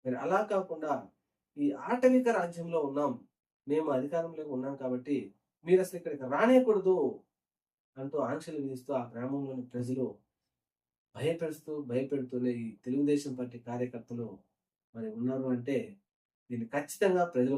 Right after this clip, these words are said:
కూడా ఆలోచించాలి. మరి ముఖ్యంగా ఇక్కడ గమనించవలసిన విషయం ఏంటంటే, ఒక ఎస్సీకి సంబ-, దళితులు ఇద్దరు, చంపిన వారు దళితులు, చనిపోయిన వారు దళితులే.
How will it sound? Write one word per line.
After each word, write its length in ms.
కూడా 120
ఆలోచించాలి. 600
మరి 140
ముఖ్యంగా 360
ఇక్కడ 140
గమనించవలసిన 600
విషయం 280
ఏంటంటే, 420
ఒక 80
ఎస్సీకి 420
సంబ-, 280
దళితులు 400
ఇద్దరు, 260
చంపిన 380
వారు 260
దళితులు, 360
చనిపోయిన 420
వారు 240
దళితులే. 400